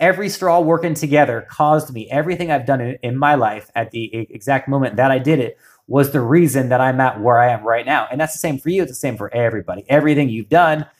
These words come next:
thought of, been a-, a-, around, that's led to wherever you are right now. And,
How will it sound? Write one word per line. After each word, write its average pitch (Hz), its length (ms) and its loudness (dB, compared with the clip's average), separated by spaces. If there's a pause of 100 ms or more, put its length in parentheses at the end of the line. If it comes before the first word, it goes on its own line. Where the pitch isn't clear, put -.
(240)
thought 139 200 6
of, 123 200 0
been 131 160 -4
a-, 127 140 0
a-, 123 280 -2
around, 123 380 -2
that's 139 220 0
led 135 360 0
to 120 200 -6
wherever 127 500 0
you 120 280 0
are 117 200 4
right 113 220 0 (180)
now. 117 280 0 (400)
And, 127 720 2